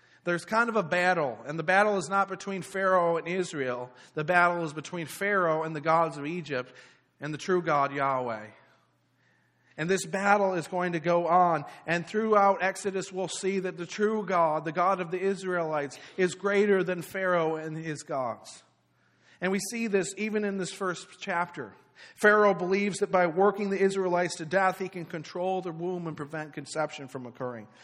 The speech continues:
But God demonstrates that he's the one that opens and closes the womb. And despite Pharaoh's best efforts, the Israel,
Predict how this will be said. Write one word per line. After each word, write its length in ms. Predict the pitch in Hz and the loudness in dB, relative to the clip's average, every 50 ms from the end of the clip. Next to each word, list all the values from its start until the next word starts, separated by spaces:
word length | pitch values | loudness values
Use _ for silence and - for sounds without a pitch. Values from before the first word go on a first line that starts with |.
| - - - _ | -20 -20 -6 _
But 140 | - 160 160 | -4 -2 0
God 320 | 180 175 180 185 185 175 | 2 4 4 4 4 4
demonstrates 760 | 156 180 175 175 175 160 - - 175 170 160 156 151 - - | 2 0 -2 -2 -4 -8 -10 -10 -8 -6 -6 -6 -8 -10 -8
that 140 | 156 147 139 | -8 -8 -6
he's 260 | 185 196 185 185 175 | -6 -6 -6 -6 -6
the 120 | 147 160 160 | -6 -8 -8
one 380 | 151 151 160 160 156 147 143 - - - _ - | -8 -6 -6 -8 -8 -8 -12 -14 -20 -20 _ -10
that 100 | 156 135 | -6 -2
opens 400 | 147 165 160 147 170 156 139 143 | -2 -2 -2 -2 -6 -8 -8 -10
and 80 | 135 | -14
closes 480 | 123 - 160 147 151 147 139 143 135 131 | -8 -6 -4 -4 -4 -6 -8 -10 -12 -12
the 100 | 135 131 | -12 -10
womb. 320 | 127 127 123 120 117 113 117 _ _ _ _ _ _ _ _ _ _ _ _ _ _ _ _ _ _ _ _ _ _ _ _ _ _ _ _ _ _ _ _ _ _ _ _ - | -10 -10 -10 -12 -14 -16 -18 _ _ _ _ _ _ _ _ _ _ _ _ _ _ _ _ _ _ _ _ _ _ _ _ _ _ _ _ _ _ _ _ _ _ _ _ -6
And 120 | 139 151 | -6 -6
despite 540 | 151 143 - - - - 170 170 175 165 151 | -4 -6 -8 -10 -6 -2 -2 -2 -2 -2 -4
Pharaoh's 340 | - - 170 160 151 151 135 | -4 -2 -2 -2 -2 -2 -4
best 300 | - 156 147 147 - - | -4 -4 -4 -4 -4 -6
efforts, 600 | 147 143 139 - - 127 123 - - - - - _ _ _ _ _ _ _ _ _ _ _ _ | -6 -6 -6 -8 -10 -12 -12 -14 -16 -20 -20 -20 _ _ _ _ _ _ _ _ _ _ _ _
the 80 | - - | -8 -8
Israel, 440 | 147 135 143 139 135 127 131 131 | -8 -6 -8 -10 -10 -10 -10 -12